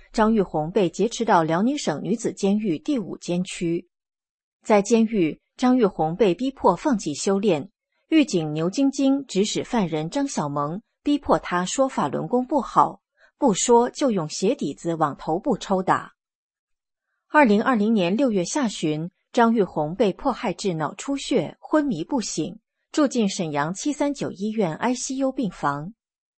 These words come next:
张玉红家属得知后赶到医院，病房已被十多名狱警看守，狱警不准家属接近探视。医生表示腰部有外伤，狱警拒绝家属验伤，医生开具诊断证明，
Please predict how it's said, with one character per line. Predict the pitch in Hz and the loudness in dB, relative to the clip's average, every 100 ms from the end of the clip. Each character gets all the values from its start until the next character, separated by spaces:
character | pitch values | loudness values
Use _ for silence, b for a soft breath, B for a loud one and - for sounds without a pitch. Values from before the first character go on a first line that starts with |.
| _ - | _ 0
张 | 269 269 | 4 4
玉 | 233 | 2
红 | 196 175 | 0 -2
家 | 202 277 | -2 -2
属 | - 160 - | -2 -4 -2
得 | 165 | -4
知 | 190 262 | 0 -2
后 | - 208 165 | 2 2 2
赶 | 147 180 | -4 -2
到 | 170 | -2
医 | 156 208 | -2 -4
院， | 233 233 151 214 _ _ _ | 0 2 0 -4 _ _ _
病 | 320 269 | 2 2
房 | - 175 202 | 4 4 4
已 | 180 | 0
被 | 190 185 | 2 2
十 | - 214 | 2 0
多 | 277 294 | 0 2
名 | 208 208 | 0 0
狱 | 311 | -2
警 | - 160 | -4 -8
看 | - - - | -6 -4 -2
守， | - 147 - _ _ _ _ - | 0 -2 -2 _ _ _ _ 2
狱 | 311 | 4
警 | - 175 147 | 4 0 -2
不 | 320 285 | -2 -2
准 | 156 | -2
家 | - 208 214 | 0 -2 0
属 | 175 127 | -4 -6
接 | - 269 | -4 -4
近 | 269 180 | -2 -4
探 | - 180 143 | -4 -6 -6
视。 | - 185 139 - _ _ _ _ _ _ | -4 -2 -4 -8 _ _ _ _ _ _
医 | 269 277 | 0 2
生 | 302 294 | 2 0
表 | 170 - | -2 -2
示 | - 165 151 - | -4 -4 -4 0
腰 | 277 277 | 2 2
部 | 285 185 | 0 0
有 | 147 | 0
外 | - 254 | -2 -4
伤， | 147 - 170 180 - _ _ _ _ - | -2 0 0 0 -8 _ _ _ _ 2
狱 | 339 | 2
警 | - 180 156 | 4 0 -2
拒 | - 320 | 0 0
绝 | 208 151 | 2 -2
家 | - 220 | 0 -2
属 | 226 160 | -2 -4
验 | - 277 151 | -2 -2 -2
伤， | - 175 175 220 _ _ _ | -2 -2 -2 -6 _ _ _
医 | - 277 | 0 0
生 | 285 294 | 2 0
开 | 277 302 | 0 -4
具 | - 196 | 0 -2
诊 | - 185 | -2 -2
断 | 190 170 | -4 0
证 | 285 | -2
明， | 165 147 156 | 0 -2 -4